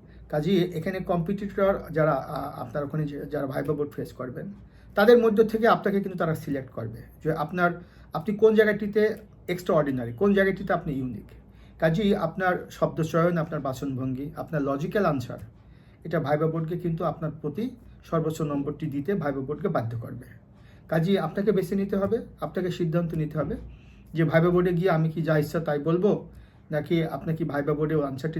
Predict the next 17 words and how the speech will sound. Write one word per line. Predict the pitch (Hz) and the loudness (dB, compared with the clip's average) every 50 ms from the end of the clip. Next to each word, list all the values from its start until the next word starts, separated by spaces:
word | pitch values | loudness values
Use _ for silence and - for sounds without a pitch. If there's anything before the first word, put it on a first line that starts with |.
| - | -2
দেওয়ার | 143 143 143 143 - | 0 0 -2 -2 -4
ক্ষেত্রে | - 156 147 - - 247 247 | -6 -8 -8 -8 -8 -10 -10
আপনি | - 190 - 170 160 - | -10 -10 -8 -6 -6 -4
প্রশ্নটি | 170 175 - - 185 180 | -4 -6 -6 -4 -4 -4
ভালো | 170 165 165 160 160 | -2 -2 0 -2 0
করে | - 165 - - | -2 -4 -4 -4
শুনতে | 175 160 160 160 | -4 -4 -2 -2
হবে | 156 151 143 147 208 - - - - - - - - - - - - 170 | -4 -4 -6 -10 -12 -14 -16 -20 -20 -20 -20 -20 -20 -20 -18 -10 -4 -2
এবং | 170 185 180 170 170 | -2 -2 -2 0 2
প্রশ্নটি | 208 220 220 220 - 247 202 - 254 254 | 2 2 2 2 -2 -2 0 0 0 -2
সর্বোচ্চ | 233 - - - 196 190 202 202 196 233 254 254 - - - | -2 -4 -4 0 4 4 4 4 4 0 -2 -2 -2 0 0
পর্যায়ে | 254 208 - 208 175 160 - - 131 120 120 - | 2 4 6 4 4 4 2 0 -2 -2 -2 -2
you | 160 160 196 | 2 4 4
have | 208 208 - | 4 4 2
to | 226 202 | 0 0
be | 208 202 196 | 2 2 2
concentrated, | 165 156 - - 139 123 - - 113 113 - - - | 0 0 0 -2 -4 -4 -6 -8 -10 -12 -12 -16 -18